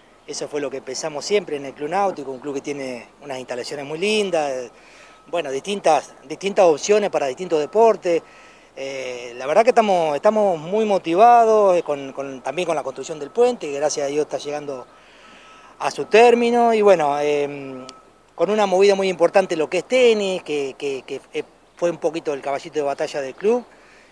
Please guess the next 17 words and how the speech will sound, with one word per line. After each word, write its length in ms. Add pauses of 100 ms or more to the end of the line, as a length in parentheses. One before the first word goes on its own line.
en 100
sus 160
inicios. 600 (800)
Y 60
bueno, 200
y 20
siempre 300
tratando 360
de 60
buscar 380
alguna, 580
algunas 260
cositas 360
nuevas 400
para 160
ofrecer 360
a, 300